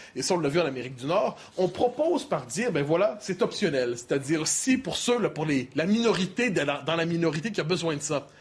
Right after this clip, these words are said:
on va quand même pas, euh, refuser d'accommoder des gens qui sont dans une situation très exceptionnelle pour, on va accommoder l'exception. Ça, on est tous d'accord avec ça. Je pense que nous sommes tous de, de bons, euh, <laughs> de bons libéraux qui ne voulons pas persécuter personne. Donc, parfait, on comprend.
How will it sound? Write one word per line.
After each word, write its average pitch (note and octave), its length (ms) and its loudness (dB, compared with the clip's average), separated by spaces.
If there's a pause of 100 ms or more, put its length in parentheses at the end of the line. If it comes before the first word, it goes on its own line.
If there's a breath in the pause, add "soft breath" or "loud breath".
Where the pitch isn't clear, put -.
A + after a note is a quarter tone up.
(260 loud breath)
on C3+ 60 -6
va C3+ 100 -8
quand E3 80 -4
même D3 160 0
pas, F#3+ 220 2
euh, B2 120 0
refuser D#3 360 -2
d'accommoder D3+ 500 0
des C#3 100 2
gens F#3 240 0 (240 loud breath)
qui - 80 -12
sont E3 80 0
dans D3 80 0
une C#3+ 120 -6
situation D3+ 520 -2
très F#3 240 -2
exceptionnelle E3 680 0 (240 loud breath)
pour, - 360 -2
on E3+ 80 2
va G3+ 140 4
accommoder G#3 380 0
l'exception. D#3+ 480 -2 (140)
Ça, F#3 80 -2
on C#3+ 80 -2
est A#2 60 -6
tous C#3 180 -8
d'accord B2+ 220 -2
avec A#2+ 100 -4
ça. B3 120 2
Je - 40 -4
pense E3 140 -4
que C#3+ 60 -10
nous C3+ 40 -8
sommes D3+ 180 -4
tous F#3 280 0
de, C3+ 160 2 (320 loud breath)
de C#3+ 100 2
bons, E3+ 340 2
euh, A#2+ 200 2 (160)
<laughs> F3+ 140 -4
de C#3+ 120 -2
bons E3 160 2
libéraux F3+ 520 2
qui - 120 -6
ne D3+ 60 -2
voulons C#3+ 180 -2
pas F3 140 -2
persécuter E3 600 -2
personne. F3+ 440 -2
Donc, - 80 -12
parfait, - 320 -4
on E3+ 80 0
comprend. E4+ 440 0